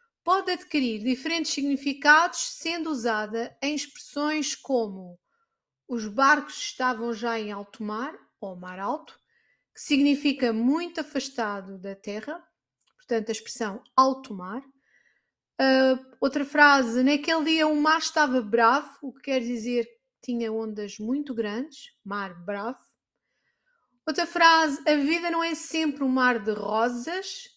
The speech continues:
que significa que nem sempre tudo corre bem, mar de rosas.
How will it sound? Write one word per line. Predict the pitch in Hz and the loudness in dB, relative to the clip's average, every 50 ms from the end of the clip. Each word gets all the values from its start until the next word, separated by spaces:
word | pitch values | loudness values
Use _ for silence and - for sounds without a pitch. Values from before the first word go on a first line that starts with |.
| _ - | _ -18
que | - | -12
significa | - 277 247 247 247 240 - 277 269 277 262 | -8 -4 0 0 0 0 -2 -4 -6 -6 -6
que | 269 269 | -4 -2
nem | 254 269 277 285 285 | -2 -2 -2 -2 -4
sempre | 277 285 - - 277 277 269 254 262 - | -6 -8 -12 -8 -4 -4 -4 -4 -6 -10
tudo | - - 285 254 - 262 | -12 -8 -8 -8 -8 -8
corre | - 247 220 196 - - - | -8 -8 -8 -8 -8 -12 -14
bem, | 196 196 208 254 294 - _ - | -12 -10 -8 -10 -10 -12 _ -6
mar | 220 220 226 226 214 202 196 190 185 | -2 0 0 0 0 -2 -6 -10 -10
de | 190 208 240 240 208 165 - _ | -4 -2 -2 -2 -2 -4 -8 _
rosas. | _ - - 196 190 190 185 - 277 311 370 - - - - _ | _ -20 -16 -14 -14 -12 -10 -10 -10 -10 -12 -14 -20 -20 -20 _